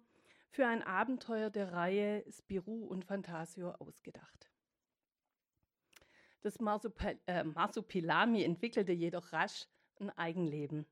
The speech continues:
und wurde dem neunzehnhundertsiebenundneunzig verstorbenen Franquin die liebste von all seinen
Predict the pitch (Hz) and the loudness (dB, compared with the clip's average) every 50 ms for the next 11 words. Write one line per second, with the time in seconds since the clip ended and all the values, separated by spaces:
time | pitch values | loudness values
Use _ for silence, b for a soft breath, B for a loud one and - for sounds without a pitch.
0 | _ _ - 190 180 160 175 208 226 220 240 226 226 196 196 196 190 185 185 175 | _ _ -2 -2 0 2 4 4 4 4 4 2 4 4 4 4 4 4 4 4
1 | 185 202 190 - 220 190 180 180 180 180 - - 233 247 269 247 240 220 214 208 | 2 2 0 -2 -2 0 0 0 0 -2 -4 -4 0 2 2 2 2 2 2 0
2 | 202 202 - 208 - - 190 - - - 175 170 185 214 214 214 208 - - - | 0 -2 -6 -16 -12 -10 -8 -8 -6 -2 -2 0 0 0 0 -2 -2 -4 -6 -8
3 | 180 170 - - 196 185 202 214 b b b b b b b b - 208 185 190 | -8 -8 -6 -6 -4 -4 -4 -6 b b b b b b b b 0 2 2 4
4 | 226 269 - - - - 285 277 262 - 233 214 - - 170 165 165 175 175 - | 2 2 0 -2 -2 2 2 2 2 2 0 -2 0 0 0 0 0 0 -2 -2
5 | 175 165 165 165 175 180 - | -2 -2 0 0 -2 -2 -4